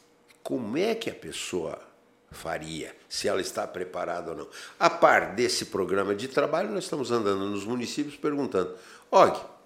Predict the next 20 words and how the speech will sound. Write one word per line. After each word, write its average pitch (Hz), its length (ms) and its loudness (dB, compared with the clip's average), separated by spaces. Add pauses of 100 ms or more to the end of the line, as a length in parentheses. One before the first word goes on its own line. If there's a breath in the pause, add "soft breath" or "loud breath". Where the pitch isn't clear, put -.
(680)
você 214 560 2
fosse - 400 -2
governador 139 800 2 (760)
do 127 140 -2
Mato 135 260 0
Grosso 107 260 -4
Sul, 78 180 -10 (1040 soft breath)
o 147 80 -4
que 302 200 4
você, 240 380 6
como 135 260 4
governador, 120 540 4
faria 120 320 0
pela 104 240 -2
nossa 101 340 -4
Campo 90 300 -8
Grande?" 76 260 -6 (760 soft breath)
Coletando 202 540 10
as 180 120 4
opiniões. 170 760 4